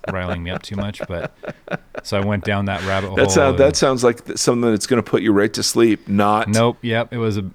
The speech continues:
Speaker 1: it was a bad move. But just seeing the way that scripture and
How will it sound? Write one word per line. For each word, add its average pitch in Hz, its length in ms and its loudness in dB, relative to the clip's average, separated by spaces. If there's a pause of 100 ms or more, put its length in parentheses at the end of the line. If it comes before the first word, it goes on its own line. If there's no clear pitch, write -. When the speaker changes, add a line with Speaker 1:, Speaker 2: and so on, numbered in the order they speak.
Speaker 1:
it 110 40 -4
was 104 120 0
a 98 40 -4
bad 101 280 0
move. 92 320 -2
But 113 260 4
just - 200 -2
seeing 123 580 0
the 104 120 -2
way 98 300 0
that 98 240 -4 (220)
scripture 104 760 -6
and 92 480 -10